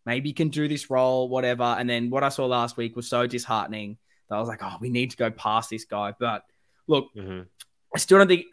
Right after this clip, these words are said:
Speaker 1: I'm trying not to, like, put negatives onto this and, and bash the guy. He's, he, I don't think he's in our best twenty-two. I think when you get a Walsh and Hewitt back, he moves
Speaker 2: Yep.
Speaker 1: out.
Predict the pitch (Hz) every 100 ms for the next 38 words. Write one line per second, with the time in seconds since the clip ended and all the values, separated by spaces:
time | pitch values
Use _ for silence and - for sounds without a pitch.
0 | 131 131 147 - 175 190 180 160 131 139
1 | - 120 120 _ _ _ _ - 196 196
2 | 156 151 143 123 123 127 127 123 120 113
3 | 127 110 - 123 123 - 127 120 110 104
4 | - _ _ _ - 131 139 147 143 143
5 | 131 185 202 190 175 180 165 165 - 160
6 | 151 - 170 156 165 156 147 143 139 147
7 | 135 139 143 131 120 139 135 120 131 123
8 | - _ _ _ - 156 156 139 110 110
9 | 196